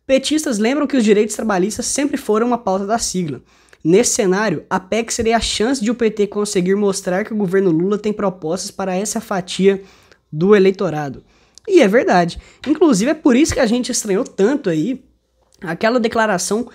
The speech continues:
bizarra do Luiz Marinho, ministro do Trabalho, uma declaração à la Michel Temer, aquela coisa de, "Não, é o patrão que tem que negociar com o funcionário", por favor, né?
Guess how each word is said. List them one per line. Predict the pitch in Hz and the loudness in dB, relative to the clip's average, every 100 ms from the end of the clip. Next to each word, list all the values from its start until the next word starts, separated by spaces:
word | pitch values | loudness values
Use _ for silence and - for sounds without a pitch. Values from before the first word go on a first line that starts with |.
| _ _ _ | _ _ _
bizarra | 147 147 226 294 165 180 240 202 175 | -8 -2 4 4 4 2 2 2 0
do | 180 175 | 2 2
Luiz | 160 175 190 | 2 2 2
Marinho, | 196 170 180 220 | 0 0 0 0
ministro | 175 196 - | 0 -2 -6
do | 214 | -6
Trabalho, | 214 151 151 220 170 - _ _ _ - | -4 -4 -4 -4 -4 -8 _ _ _ 0
uma | 202 | 2
declaração | 247 262 269 240 - 233 - | 2 2 2 2 0 0 2
à | 269 | 2
la | 254 214 269 | 4 4 4
Michel | 311 - - | 2 2 -6
Temer, | - 190 226 160 143 - | -2 -2 0 -4 -6 -12
aquela | 170 214 220 | -8 -6 -4
coisa | 220 233 | -2 0
de, | 190 | 0
"Não, | 208 190 - - - _ - | 0 -2 -4 -18 -20 _ -14
é | |
o | 160 | -10
patrão | - 156 - 185 254 | -8 -8 -4 -2 -2
que | 254 | -2
tem | 202 175 | -4 -4
que | 165 | -4
negociar | 170 165 - 160 | -4 -4 -6 -6
com | 160 170 | -6 -6
o | |
funcionário", | - 170 175 202 _ - | -6 -6 -8 -10 _ -14
por | - | -8
favor, | - 190 143 151 190 165 | 0 0 0 2 4 2
né? | 175 | -2